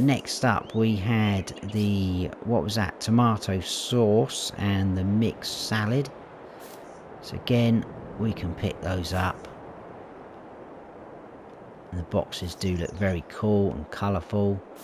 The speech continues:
And then nothing was happening there. And then at the very end,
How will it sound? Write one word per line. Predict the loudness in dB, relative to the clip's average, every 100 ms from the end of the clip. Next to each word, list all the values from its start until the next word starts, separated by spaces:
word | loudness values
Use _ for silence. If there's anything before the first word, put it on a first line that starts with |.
| -18 -18 -18 -18 -18 -18 -18 -18 -18 -18 -10
And | -4 0
then | 4
nothing | 4 4 0 -2 -2
was | -4
happening | -2 -4 -4 -4 0
there. | 0 0 -2 -2
And | -4
then | -2 -2
at | -4
the | -6
very | 2 4 4 2
end, | 0 0 -2 -6